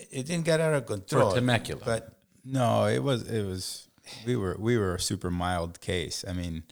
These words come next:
Speaker 2: Yeah.
Speaker 3: it just rubbed the neighbors the wrong way that they had a winery at the end of the road, you know, 'cause we're, we're, we
Speaker 2: Mm.
Speaker 3: live in a,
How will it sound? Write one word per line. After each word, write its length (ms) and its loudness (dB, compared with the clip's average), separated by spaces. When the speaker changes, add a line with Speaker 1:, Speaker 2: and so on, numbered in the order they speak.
Speaker 2:
Yeah. 280 -8
Speaker 3:
it 120 -2
just 260 -2
rubbed 320 0
the 80 -2
neighbors 440 -2
the 100 -6
wrong 240 -2
way 200 -2
that 160 -6
they 120 -6
had 180 -4
a 140 -6
winery 500 -6
at 120 -10
the 100 -16
end 100 -6
of 60 -8
the 80 -10
road, 320 -8
you 140 -20
know, 100 -10
'cause 200 -4
we're, 240 2
we're, 280 4
we 120 2
Speaker 2:
Mm. 40 -2
Speaker 3:
live 160 0
in 100 -2
a, 100 -6